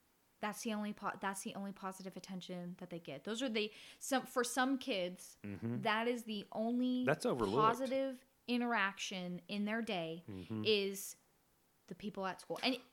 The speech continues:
Speaker 1: there's some about, I feel like, I feel like custodians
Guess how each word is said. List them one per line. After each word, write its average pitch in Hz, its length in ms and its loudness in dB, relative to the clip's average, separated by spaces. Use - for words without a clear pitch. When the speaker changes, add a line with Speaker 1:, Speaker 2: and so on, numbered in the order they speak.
Speaker 1:
there's 415 180 0
some 740 200 4
about, 247 280 10
I 302 120 8
feel 605 300 0
like, 226 180 6
I 330 60 2
feel 523 260 4
like 240 320 4
custodians 220 880 2